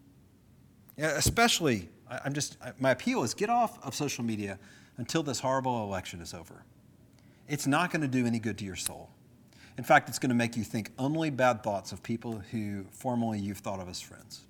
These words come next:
You're gonna divide people into camps. And it's just gonna make it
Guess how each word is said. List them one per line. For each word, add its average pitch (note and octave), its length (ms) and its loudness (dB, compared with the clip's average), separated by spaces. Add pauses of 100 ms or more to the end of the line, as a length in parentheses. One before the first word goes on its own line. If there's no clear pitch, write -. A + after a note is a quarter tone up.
(960)
You're C#3+ 120 2
gonna B2+ 160 6
divide B2 460 6
people C3+ 360 0
into G#2+ 180 -6
camps. - 580 -12 (560)
And C3+ 80 6
it's C3 120 6
just - 220 6
gonna E3 120 10
make C#3+ 240 8
it C#3 80 4